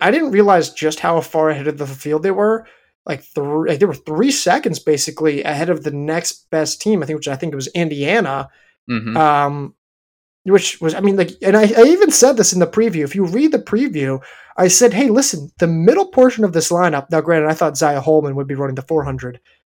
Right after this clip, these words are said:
Speaker 1: The middle portion of this lineup can carry this relay. The other legs just have to do enough. It looks like that was kind of the case. I don't know what they ran on the twelve there, but, um,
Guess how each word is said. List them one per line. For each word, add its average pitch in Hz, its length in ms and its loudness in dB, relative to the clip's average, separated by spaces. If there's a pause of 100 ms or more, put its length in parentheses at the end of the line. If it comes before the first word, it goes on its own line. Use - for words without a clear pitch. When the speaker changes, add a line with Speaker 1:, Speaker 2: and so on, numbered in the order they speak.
(440)
Speaker 1:
The 165 120 0
middle 247 240 2
portion 254 340 2
of 190 60 0
this 180 160 0
lineup 175 400 0
can 220 400 -2
carry 202 400 2
this 160 260 -4
relay. 202 540 -2 (400)
The 160 200 0
other 269 220 4
legs 147 680 -2
just 165 200 -8
have 190 140 -2
to 185 80 -8
do 156 180 0
enough. 160 500 -6 (460)
It 185 140 4
looks 170 400 4
like 294 160 -4
that 233 180 2
was 220 140 4
kind 196 180 0
of 190 60 -2
the 180 80 0
case. 190 360 2
I 185 120 4
don't 220 200 6
know 202 120 4
what 190 180 2
they 165 100 2
ran 160 220 0
on 151 80 -4
the 139 80 -8
twelve 208 400 0
there, 135 240 -4
but, 139 300 -4 (420)
um, 139 340 -4